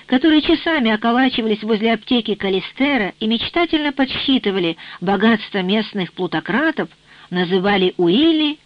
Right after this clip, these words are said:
миллионером. В то время миллионеры были незаурядным явлением в американской жизни. По всей стране их набралось бы не больше шести-восьми тысяч.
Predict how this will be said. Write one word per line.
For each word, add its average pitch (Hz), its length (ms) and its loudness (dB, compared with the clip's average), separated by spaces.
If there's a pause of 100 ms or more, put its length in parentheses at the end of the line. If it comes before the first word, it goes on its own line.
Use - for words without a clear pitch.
миллионером. 160 840 -4 (680)
В - 100 -16
то 277 180 4
время 285 320 4
миллионеры 269 580 4
были 240 360 2
незаурядным 240 840 2
явлением 214 600 2
в 202 40 0
американской 214 680 0
жизни. 151 540 -2 (500)
По 294 140 4
всей 370 280 4
стране 302 440 0
их 254 100 0
набралось 254 540 4
бы 254 140 2
не 262 140 4
больше 277 480 4
шести-восьми 202 1160 -2
тысяч. 151 600 -6